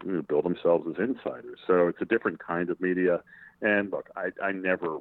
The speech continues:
wanna be part of that, and I don't really care about being invited to the pres-, the, the commissioner's Super Bowl party next year, 'cause I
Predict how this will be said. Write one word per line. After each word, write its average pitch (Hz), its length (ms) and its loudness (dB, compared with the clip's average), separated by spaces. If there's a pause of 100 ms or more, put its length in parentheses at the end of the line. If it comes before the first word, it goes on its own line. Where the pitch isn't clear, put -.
wanna 78 200 -12
be 73 100 -18
part 76 280 -6
of 71 60 -8
that, 71 240 -6
and - 120 -8
I 78 80 -2
don't 80 220 0 (280)
really 76 200 -4
care 76 260 2
about 73 300 2
being 73 180 -2
invited 71 380 0
to 76 100 -6
the 71 60 -10
pres-, 76 260 -2 (140)
the, 73 240 -2
the 80 80 -4
commissioner's 87 600 0 (560)
Super 110 200 2
Bowl 85 240 2
party 85 320 0
next 80 320 -10
year, 90 240 -6
'cause 101 260 -10
I 95 40 -8